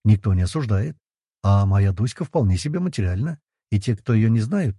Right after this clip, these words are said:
ни за что не догадаются о ее природе. Ну, в общем, мы дружной толпой поехали на праздник. Девчонок я с собой не брал, потому как они были заняты на Штаэлии,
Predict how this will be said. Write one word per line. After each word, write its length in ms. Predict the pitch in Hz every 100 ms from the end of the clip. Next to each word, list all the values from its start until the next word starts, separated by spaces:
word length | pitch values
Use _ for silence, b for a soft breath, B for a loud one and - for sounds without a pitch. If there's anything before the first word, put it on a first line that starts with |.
| -
ни 100 | 117
за 140 | 107
что 200 | 98 -
не 120 | 98
догадаются 580 | 127 160 139 95 95 135
о 20 |
ее 180 | 147 120
природе. 480 | 98 180 151 98 143 _ _ _ _ _ _
Ну, 300 | 156 226 196 - -
в 100 | 156
общем, 300 | 185 - 160
мы 160 | 135 156
дружной 340 | 143 117 107
толпой 460 | 95 92 185 190 - _ _ _ -
поехали 360 | 110 151 135
на 140 | 131 117
праздник. 380 | 104 87 87 - _ _ _ _ _ -
Девчонок 420 | 123 233 226 -
я 80 | 165
с 60 |
собой 200 | 143 131
не 80 | 123
брал, 320 | 98 92 90 _ _ _ _
потому 420 | 110 107 110 107
как 220 | 101 107
они 180 | 107 113
были 180 | 104 104
заняты 460 | 95 120 110 101 107
на 120 | 104
Штаэлии, 600 | - 120 165 120 87